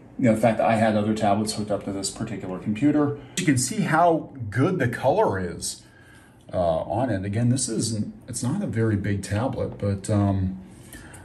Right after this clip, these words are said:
the color is amazing. I mean, it has a really good color quality. Here, let's do some other, let's pull some other art up.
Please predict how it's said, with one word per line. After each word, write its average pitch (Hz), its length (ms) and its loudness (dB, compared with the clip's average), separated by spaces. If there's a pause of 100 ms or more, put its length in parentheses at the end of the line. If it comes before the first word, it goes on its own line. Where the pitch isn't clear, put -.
(140)
the 117 100 2
color 180 420 4
is 120 560 0 (560)
amazing. 120 540 2
I 104 40 -6
mean, 117 120 2
it 123 100 2
has 135 220 4
a 120 40 0
really 123 240 2
good 120 200 2
color 117 240 0
quality. 123 420 2
Here, 120 140 -4
let's 104 180 -4
do 117 100 -8
some 107 200 -2
other, 95 340 -2 (640)
let's - 120 -20
pull - 180 0
some 123 160 0
other 110 240 0
art 110 220 2
up. 110 240 2